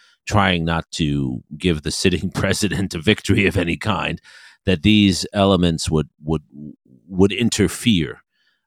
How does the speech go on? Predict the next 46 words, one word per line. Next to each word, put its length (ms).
um, 600
and 240
that 160
this 180
is 100
a 60
different 380
moment 420
from 200
the 80
Cold 380
War 300
when 160
there 140
was 260
such 220
a 60
strong 380
consensus 680
on 100
containment. 640
There's 180
not, 200
there's 160
not 180
that 160
same 220
consensus 640
in 80
American 480
politics 500
today, 260
nor 160
in 60
West 260
European 380
politics. 480
So, 140
so 140
is 100
this 160
a 80
surprise, 580
or 100
is 160
this 340